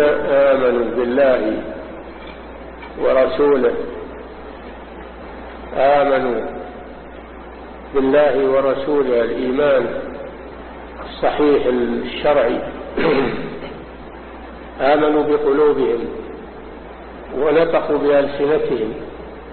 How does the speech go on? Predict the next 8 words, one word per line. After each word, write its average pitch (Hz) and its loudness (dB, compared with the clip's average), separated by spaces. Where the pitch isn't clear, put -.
وعملوا 147 4
بجوارحهم، 135 0
هذا 139 4
هو 190 6
الإيمان 117 0
بالشريعة، 123 2
قول 143 4
باللسان 139 0